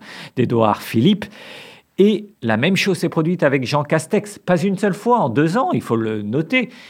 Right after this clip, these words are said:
Il n'y a eu des échos sur les divergences entre le président et le Premier ministre. Jean Castex, parfois, faisait état entre quatre yeux d'éventuels désaccords avec Emmanuel Macron, mais ensuite, c'est Emmanuel Macron qui tranchait et Jean Castex n'en disait rien.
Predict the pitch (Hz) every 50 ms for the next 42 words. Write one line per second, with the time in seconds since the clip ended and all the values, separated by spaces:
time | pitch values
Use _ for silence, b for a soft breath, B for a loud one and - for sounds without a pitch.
0 | B B B - 117 120 120 117 117 120 151 185 185 160 117 123 131 117 104 -
1 | 147 135 139 - 180 214 226 - - - 156 139 131 110 117 113 120 117 104 -
2 | - 135 156 185 190 - - 139 123 - 117 131 120 117 110 - - 127 98 101
3 | 110 107 120 117 113 110 - - 113 113 113 113 120 151 190 180 - 160 151 147
4 | 127 - - 160 135 - - - - 110 - - 220 247 339 - B B B B
5 | B B B - - 175 156 123 165 156 - 165 143 - - 170 151 135 - -
6 | - - _ - 180 165 - - 139 - - 127 107 90 95 107 147 202 277 -
7 | B B B B B B B - 131 127 - 117 110 107 - 131 120 110 101 98
8 | 104 139 135 110 135 120 - - 139 123 113 110 - - 117 101 117 110 - -
9 | - 107 110 110 113 110 113 110 110 104 110 - 185 214 220 196 151 123 131 -
10 | 175 208 220 - - b b b b b b b _ _ - - 180 151 143 131
11 | 127 120 120 117 - - 120 - - 113 - - - 104 - - 156 151 185 190
12 | - - _ - 127 113 113 117 - 101 87 - - 135 131 - - 135 120 110
13 | 104 98 104 92 101 92 - 98 92